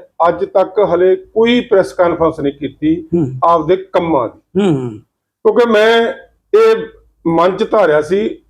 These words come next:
Speaker 1: ਕਿ ਮੈਂ ਆਪ ਮੂੰਹੋਂ ਨਹੀਂ ਬੋਲਣਾ,
Speaker 2: ਜੀ।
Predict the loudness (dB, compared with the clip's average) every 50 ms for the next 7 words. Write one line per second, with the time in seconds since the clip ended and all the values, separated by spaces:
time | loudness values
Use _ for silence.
0 | _ _ _ _ _ _ _ _ _ _ 0 0 0 2 2 2 2 4 4 4
1 | 2 2 0 -2 -4 -8 -14 _ _ _ _ 0 2 2 2 2 0 0 0 0
2 | 2 2 2 0 0 0 0 0 0 -2 -2 -4 -4 -8 -12 -14 _ _ -6 -2
3 | -2 -2 -2 -2 -6